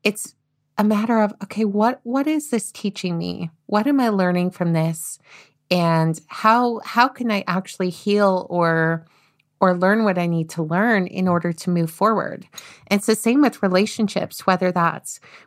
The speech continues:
with your family member or your partner or different things. It's a,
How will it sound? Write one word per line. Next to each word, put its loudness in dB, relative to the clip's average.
with 0
your 4
family 2
member 2
or -4
your 0
partner -4
or -2
different -4
things. -2
It's 0
a, -2